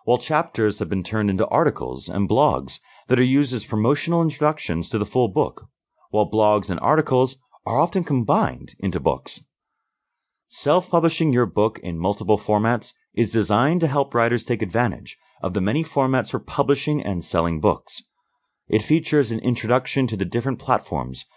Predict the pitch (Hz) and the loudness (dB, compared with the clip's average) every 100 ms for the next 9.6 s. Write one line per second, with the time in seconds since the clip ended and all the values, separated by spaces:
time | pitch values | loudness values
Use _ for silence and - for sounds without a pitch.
0 | _ - 120 180 240 214 214 156 151 - | _ -4 0 2 2 0 -2 0 0 0
1 | 107 - 156 156 151 139 117 123 113 - | -4 -4 -2 0 0 0 0 0 0 -2
2 | - 62 - - 92 98 87 - 117 64 | -4 -4 -6 -8 -2 0 0 0 2 0
3 | 55 _ _ _ _ _ _ - 110 107 | -6 _ _ _ _ _ _ -4 0 2
4 | 131 123 - 76 64 - _ _ _ 123 | 2 2 2 0 0 -6 _ _ _ -2
5 | 151 143 131 107 120 127 110 90 87 92 | 0 2 2 2 2 2 -2 -2 -2 0
6 | 117 - 127 127 - 123 123 113 101 - | 0 0 0 0 2 -2 -2 -6 -6 -2
7 | 127 120 98 123 110 156 156 131 156 - | 0 2 2 2 2 -2 -2 -2 -2 -2
8 | 80 64 - - _ 135 156 165 160 185 | -6 -6 -10 -14 _ 0 0 0 0 2
9 | 175 208 - - - | 2 0 -2 -6 -14